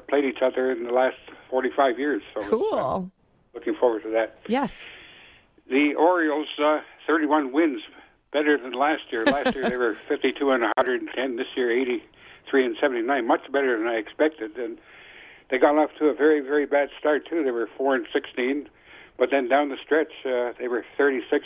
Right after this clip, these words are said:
Speaker 1: and seventeen, um, in the, from July third till September third. And, uh, it's, they weren't officially eliminated till, uh, October first with five games remaining.
Speaker 2: Yeah,
Speaker 1: And,
Speaker 2: it's
Speaker 1: uh,
Speaker 2: amazing.
Speaker 1: I'm, I'm mighty encouraged.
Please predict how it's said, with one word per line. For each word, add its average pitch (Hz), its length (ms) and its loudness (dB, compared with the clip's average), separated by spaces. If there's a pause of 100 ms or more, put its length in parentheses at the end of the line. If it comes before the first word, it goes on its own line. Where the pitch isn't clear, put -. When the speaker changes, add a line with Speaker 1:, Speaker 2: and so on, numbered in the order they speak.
Speaker 1:
and 120 240 -8 (600)
seventeen, 127 580 0
um, 117 240 0 (760)
in 127 180 -2
the, 127 140 2 (100)
from 120 220 2
July 131 300 4 (100)
third 135 260 2
till 135 120 -2
September 139 520 -2
third. 104 220 -2
And, 101 220 -8
uh, 107 400 -4
it's, 117 80 -14 (600)
they 139 80 6
weren't 147 220 6
officially 156 420 2
eliminated 143 580 2
till, 127 360 0
uh, 127 40 0 (140)
October 135 460 2
first 156 240 2
with 120 180 -4
five 127 220 2
games 127 220 -2
remaining. 123 420 0
Speaker 2:
Yeah, 175 160 0
Speaker 1:
And, - 80 -4
Speaker 2:
it's 117 80 -2
Speaker 1:
uh, 120 40 2
Speaker 2:
amazing. 170 340 -2
Speaker 1:
I'm, 170 100 -6
I'm 135 140 -6
mighty 143 260 2
encouraged. 131 440 0